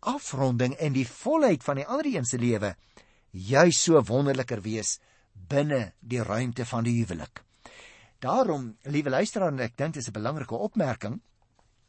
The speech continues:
is dit van belang dat jy en ek in hierdie gedeelte sal raak sien dat juis omdat die huwelik 'n instelling van die Here is, juis daarom staan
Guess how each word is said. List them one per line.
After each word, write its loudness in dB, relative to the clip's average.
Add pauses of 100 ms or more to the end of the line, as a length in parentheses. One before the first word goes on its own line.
(360)
is 0
dit 0
van -2
belang 0
dat -2
jy -2
en -6
ek -6
in -4
hierdie -2
gedeelte -4
sal -2
raak 0
sien -4 (300)
dat 2 (320)
juis 2
omdat 4
die 4
huwelik -2 (100)
'n 2
instelling 0
van 0
die -2
Here -4
is, -8 (280)
juis 2 (180)
daarom 4 (760)
staan 4